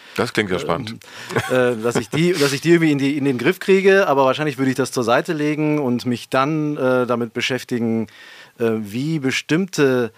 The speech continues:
Speaker 2: Metadaten, und was das ist, da müssen wir wahrscheinlich auch noch drüber reden,
Speaker 1: Mhm.
Speaker 2: für einen Korpus von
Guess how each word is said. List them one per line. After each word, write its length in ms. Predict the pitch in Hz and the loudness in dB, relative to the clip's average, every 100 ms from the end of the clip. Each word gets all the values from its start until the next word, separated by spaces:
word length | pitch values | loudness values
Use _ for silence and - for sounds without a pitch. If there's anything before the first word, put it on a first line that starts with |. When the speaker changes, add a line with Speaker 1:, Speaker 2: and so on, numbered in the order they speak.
| - _ - | -20 _ -6
Speaker 2:
Metadaten, 1040 | 110 117 151 - 165 127 120 113 123 147 | -2 2 2 2 0 0 -2 -2 -4 -2
und 100 | 123 | -2
was 140 | 110 - | -2 -2
das 160 | 110 | -4
ist, 160 | 135 - | -4 -4
da 40 | |
müssen 200 | 110 123 | -4 -4
wir 20 | |
wahrscheinlich 280 | 104 107 101 | -4 -4 -4
auch 80 | 120 | -4
noch 100 | 131 | -4
drüber 260 | 131 117 107 | -4 -4 -2
reden, 360 | 117 123 131 - | -2 -2 -4 -4
Speaker 1:
Mhm. 280 | 95 92 110 | -4 -4 -6
Speaker 2:
für 260 | 135 131 | -2 0
einen 320 | 127 123 117 | 0 -2 -4
Korpus 640 | 107 - 151 220 - 175 - | -4 0 0 0 -4 -6 -4
von 500 | - 147 143 143 | -2 0 0 -2